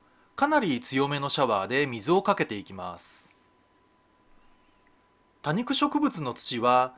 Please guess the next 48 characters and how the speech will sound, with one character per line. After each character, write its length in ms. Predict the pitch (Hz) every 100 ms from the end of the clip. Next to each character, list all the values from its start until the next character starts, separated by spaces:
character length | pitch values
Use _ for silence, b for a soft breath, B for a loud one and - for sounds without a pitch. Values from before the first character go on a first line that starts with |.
| _
粒 280 | - 139 214
状 220 | 277 285
の 120 | 285
用 200 | 285 285
土 120 | 135
で 220 | 113 107 104
構 200 | 117 117
成 220 | 123 117
さ 120 | 117
れ 80 | 110
て 100 | 113
い 100 | 107
る 80 | 104
の 140 | 92
で、 340 | 110 135 135 b b b
通 260 | - 247 262
気 120 | -
性、 280 | 240 233 214
水 220 | 180 165
は 140 | 180
け 100 | 170
は 220 | 156 180
非 160 | 180 131
常 200 | 135 240
に 180 | 247 233
い 60 | 120
い 20 |
で 240 | 101 90
す。 260 | 90 - - b b b b b
か 100 | -
な 140 | 294 254
り 180 | 143
強 260 | 113 - 143
め 120 | 151
の 100 | 147
シ 120 | 143
ャ 20 | 147
ワ 180 | 113
ー 40 | 98
で 100 | 104
水 240 | 104 95
を 100 | 120
か 100 | 120
け 120 | 117
ま 100 | 117
し 80 | 113
た 100 | -
が、 360 | 101 120 123